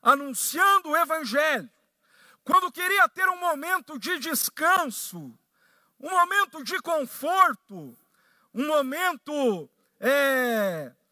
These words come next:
de sossego, ele se dirigia à casa de Lázaro,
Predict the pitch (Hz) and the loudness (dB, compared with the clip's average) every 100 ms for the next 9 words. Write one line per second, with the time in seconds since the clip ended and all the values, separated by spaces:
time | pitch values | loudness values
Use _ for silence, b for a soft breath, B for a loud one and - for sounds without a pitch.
0 | _ _ - 202 359 403 392 359 320 254 | _ _ -8 -4 0 2 2 0 -4 -6
1 | - 359 269 - 415 440 214 269 - _ | -4 -4 0 2 6 4 2 -10 -20 _
2 | _ b b b - 294 359 - 349 330 | _ b b b -4 -2 0 -2 -4 -4
3 | 349 381 339 214 254 392 403 359 - - | -4 -2 -2 -4 -4 -2 2 2 0 2
4 | 320 370 294 339 262 392 339 381 415 269 | 6 6 4 -4 -4 0 6 6 6 2
5 | 214 185 147 110 | -4 -8 -10 -18